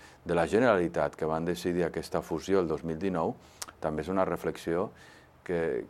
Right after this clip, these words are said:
que realment és un instrument, com alguns partits ja vam avisar en el seu moment,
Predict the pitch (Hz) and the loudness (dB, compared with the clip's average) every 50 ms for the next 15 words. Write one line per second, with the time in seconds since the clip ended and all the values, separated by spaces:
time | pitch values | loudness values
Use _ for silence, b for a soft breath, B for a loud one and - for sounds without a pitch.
0 | - - 95 85 73 78 80 80 82 82 85 92 95 92 - 95 92 87 - - | -8 -4 -2 -2 0 2 0 2 2 0 -2 -2 -4 -4 -4 -4 -4 -4 -4 -2
1 | 92 90 101 98 90 - - 82 80 78 78 78 90 101 95 - - 87 78 - | -2 0 0 0 -2 -2 -4 0 0 0 0 0 -2 -2 -4 0 0 0 0 2
2 | - 98 85 82 85 80 85 82 85 82 80 80 80 76 - 92 90 85 76 71 | 0 0 2 2 2 2 2 2 2 0 0 0 -2 0 0 0 0 0 0 -4
3 | - - 87 82 82 85 87 87 87 113 | -6 -6 -4 -2 -2 0 0 0 0 -2